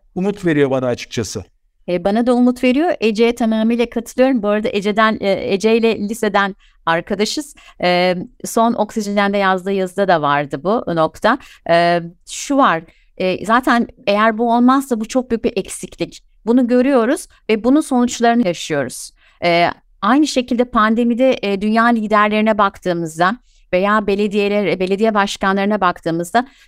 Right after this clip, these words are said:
Speaker 2: e, kadın belediye başkanlarının daha başarılı olduğunu gördük. E, özellikle pandeminin ilk dönemlerinde. Daha sonra kadınların yönetimde olduğu ülkelerde pandeminin, e,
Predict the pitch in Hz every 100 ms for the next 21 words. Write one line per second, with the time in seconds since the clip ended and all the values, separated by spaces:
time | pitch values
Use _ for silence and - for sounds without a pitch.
0 | - 180 180 180 185 - _ - 247 214
1 | 277 240 208 196 190 190 - - 185 190
2 | 214 208 202 202 190 202 190 185 185 190
3 | 208 196 156 135 - - - _ _ _
4 | _ - - 156 151 - _ 202 190 190
5 | 202 214 214 185 185 190 208 196 - 175
6 | 165 151 143 139 139 151 - _ _ 190
7 | 220 247 240 240 247 233 202 220 233 269
8 | 254 226 220 208 196 190 190 185 185 185
9 | 196 _ _ - 190 - 185 185 175 175
10 | 196 - 202 202 208 208 220 233 - 185
11 | 185 185